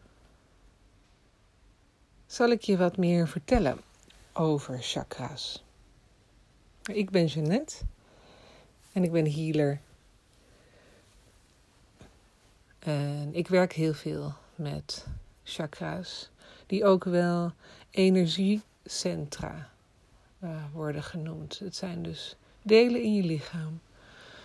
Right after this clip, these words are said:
waar verschillende vormen van energie samenkomen. En het wonderlijke is, is dat deze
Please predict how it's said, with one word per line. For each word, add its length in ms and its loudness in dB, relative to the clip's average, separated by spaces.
waar 540 4
verschillende 580 4
vormen 360 0
van 200 -4
energie 560 -4
samenkomen. 960 -10
En 240 0
het 120 -4
wonderlijke 580 0
is, 460 -4
is 200 -10
dat 200 -8
deze 680 -4